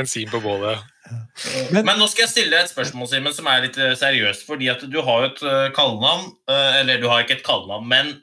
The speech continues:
Speaker 3: du vet like godt som meg at noen har kalt deg for Høstensen.
Speaker 1: Mhm.
Speaker 3: Eh, og det er jo et navn jeg vet at du ikke setter pris på, og jeg vet jo også at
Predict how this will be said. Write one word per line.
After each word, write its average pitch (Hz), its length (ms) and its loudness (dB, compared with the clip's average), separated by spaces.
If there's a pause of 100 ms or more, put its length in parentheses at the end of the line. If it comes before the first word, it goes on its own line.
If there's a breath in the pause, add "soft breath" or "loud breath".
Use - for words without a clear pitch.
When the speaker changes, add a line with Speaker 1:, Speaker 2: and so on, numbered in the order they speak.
(120)
Speaker 3:
du 127 220 -2
vet 123 420 -2
like 127 300 -8
godt 110 160 -10
som 113 100 -12
meg 123 240 0
at - 220 -6
noen 113 180 -4
har 113 140 -4
kalt 110 180 -2
deg 101 160 -2
for 120 80 0
Høstensen. 123 540 -6 (340)
Speaker 1:
Mhm. 107 220 -6 (680 loud breath)
Speaker 3:
Eh, 123 220 4
og 127 180 -6
det 120 220 4
er 110 180 4
jo 120 80 2
et 120 140 -2
navn 117 260 0
jeg 117 140 4
vet 104 340 0
at 117 220 -6
du 107 100 -4
ikke 107 220 -6
setter 101 260 -12
pris 98 180 -10
på, - 140 0
og 127 500 2
jeg 123 360 4
vet 107 260 0
jo - 60 -10
også 131 260 2
at - 60 -4